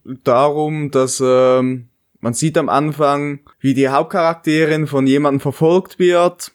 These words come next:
Die, ähm, auf der, während der Flucht wird sie von einem Auto angefahren, wacht dann wieder im Krankenhaus auf, äh,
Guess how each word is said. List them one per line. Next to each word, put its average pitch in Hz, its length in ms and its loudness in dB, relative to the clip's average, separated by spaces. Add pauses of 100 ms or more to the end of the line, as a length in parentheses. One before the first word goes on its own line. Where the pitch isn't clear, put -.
(140)
Die, 139 140 2
ähm, 131 520 2 (140)
auf 120 220 -4
der, 127 320 2 (140)
während 135 260 0
der 139 100 2
Flucht 156 440 -4
wird 139 160 0
sie 147 80 -6
von 139 120 0
einem 123 100 0
Auto 151 260 0
angefahren, 147 800 0 (440)
wacht 131 320 -4
dann 127 180 0
wieder 127 340 2
im 113 340 0
Krankenhaus 135 600 -2
auf, 180 440 0 (140)
äh, 135 300 2